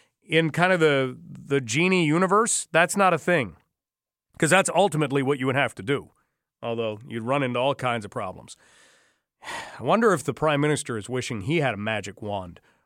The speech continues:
or a genie in a bottle. Or maybe a time machine. Maybe just go back in time. Just a little bit. Let's go back in time right now. We have the ability to do that.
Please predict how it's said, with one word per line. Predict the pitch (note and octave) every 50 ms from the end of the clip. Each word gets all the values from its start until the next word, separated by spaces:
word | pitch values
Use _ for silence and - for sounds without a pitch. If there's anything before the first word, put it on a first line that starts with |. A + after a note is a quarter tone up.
| _
or | - A#2 A#2+
a | A#2+
genie | A2 G2 F#2+ A#2 C3 C3 B2+ A#2+ A#2
in | A2+ A2
a | G#2+
bottle. | G2+ G#2 G#2 G2 F#2 F2+ E2+ - - - _ _ _ _ _ _ _ -
Or | -
maybe | C#3+ F#3+ C4 D#4 D#4 C#4
a | B3+
time | - - - D#3+ F3+ G#3+ G#3+ A3+ G#3 F3
machine. | D3+ - - - C3+ A#2 F#2+ D#2+ - - _ _ _ _ _ _ -
Maybe | G#3+ C#4+ E4
just | D#4+ D4 G3+ - D3+
go | D3+ G3 G#3
back | D#3+ C#3 D#3+ E3 F#3 F#3+ F3+ -
in | E3 D3+ D3+ D3
time. | C#3+ - - D3 C3+ B2+ A#2 F#2 - - - - _ _ _ _ -
Just | C4 C4+ - -
a | B3
little | A3 G3 F#3 F3 D#3+ C#3
bit. | A2+ A#2 C#3 A#2+ - - - _ _ - _ _ _ _
Let's | - F#3+ B3+ E4+ - -
go | - G#4 F#4+ D4
back | A3 B3+ A#3+ A3+ -
in | A3+ F#3+
time | - - A3+ G#3+ G#3 G3
right | F#3+ F#3+ F#3+
now. | G#3 A#3 F#3+ A2+
We | A#2+ D#3+ A#3 D#4 F4 E4+
have | F4+ D4+ A3
the | G#3+ G3+
ability | F#3+ D#3+ F3 G#3+ A3 G#3+ F3+ F#3+ F3
to | D#3+ D#3+
do | C3+ F3 A3
that. | F#3 C#3 A2 -